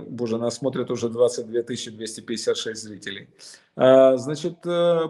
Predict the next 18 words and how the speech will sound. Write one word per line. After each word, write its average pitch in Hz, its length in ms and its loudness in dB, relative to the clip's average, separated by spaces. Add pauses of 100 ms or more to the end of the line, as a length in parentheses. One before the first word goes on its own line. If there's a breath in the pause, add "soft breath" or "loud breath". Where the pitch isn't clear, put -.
поэтому 180 1200 -2
на 160 640 -4
Чёрном 180 400 4
море 165 280 2
беда 120 400 8
у 113 120 2
русских. 123 520 -14 (540)
А, 135 380 0
смотри, 151 380 -6
сегодня 165 300 -10
по 123 140 -2
Таганрогу 120 580 -2
прилетело 110 580 -2
в 104 40 -8
Ростовской 107 500 -6
области, 101 520 -6
по 110 160 4
аэродрому. 104 840 4